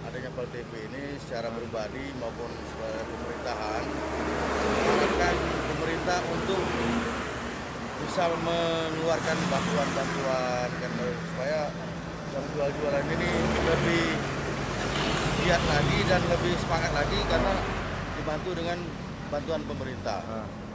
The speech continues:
Speaker 2: Upaya kita selama ini, Pak R T, apa lah, sudah ngaju-ngaju ke, ke pemerintah, surat
Speaker 1: Nah,
Speaker 2: apa
Speaker 1: inilah
Speaker 2: gimana?
Speaker 1: makanya upaya kita sebagai pemerintah.
Speaker 2: Ah.
Speaker 1: Makanya kita kan sering mengumpulkan data.
Speaker 2: Ah.
Speaker 1: Kemarin juga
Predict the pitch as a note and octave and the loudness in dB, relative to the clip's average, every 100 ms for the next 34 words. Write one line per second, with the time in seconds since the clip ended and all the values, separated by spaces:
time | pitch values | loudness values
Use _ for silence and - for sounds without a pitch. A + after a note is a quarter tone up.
0 | - - - - C#3 E3 F3 F3+ F#3 F#3+ | -10 -10 -10 -8 0 4 4 4 0 2
1 | F#3+ G3+ G#3+ G#3+ G3 G#3 F#3+ F3+ F3 F3 | 2 2 2 6 6 8 6 8 6 8
2 | E3+ - E3 E3 E3 E3 E3+ E3+ E3 E3 | 6 4 4 6 6 4 4 4 2 2
3 | E3 E3 E3 - D3+ D#3+ D#3 D#3+ F#3 F3 | 4 4 2 -2 -2 -2 0 0 2 0
4 | D3+ D#3+ D#3+ D3+ A3+ F#3+ F3 G#3 A3 F#3+ | 2 4 4 4 4 2 2 2 2 4
5 | G3+ F#3 F#3+ G#3+ G#3 F#3+ F#3+ - F3 D#3+ | 6 4 4 2 2 2 2 0 0 2
6 | - - - - C#3+ D3+ C#3+ - - - | 2 2 4 6 8 8 8 6 4 4
7 | - F#3 G#3 G#3 G#3+ A3+ G3+ G#3+ G#3+ A3 | 2 4 4 4 2 2 2 2 2 2
8 | G#3 F#3+ F#3+ - F#3+ E3+ D#3 E3+ E3+ D#3+ | 2 2 2 0 2 2 4 6 8 6
9 | D3 C#3+ C3 C3+ - F3 F3+ - - | 4 2 4 4 4 2 2 2 2